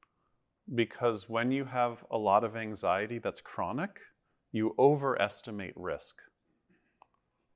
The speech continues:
And so because you overestimate how risky a situation is, you'll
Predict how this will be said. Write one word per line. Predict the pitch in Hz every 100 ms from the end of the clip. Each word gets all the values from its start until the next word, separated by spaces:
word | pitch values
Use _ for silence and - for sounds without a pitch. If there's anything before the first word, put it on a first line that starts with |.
| _ _ _ _ _ _ _ _
And | 113 107
so | - 117
because | 110 110 - 143 160 151
you | 123
overestimate | 120 127 120 120 113 - - 110 107 107 -
how | - 104
risky | 92 107 - - 156 160
a |
situation | - 151 - 156 147 151 - 160
is, | 185 202 - -
you'll | 113 107 107 -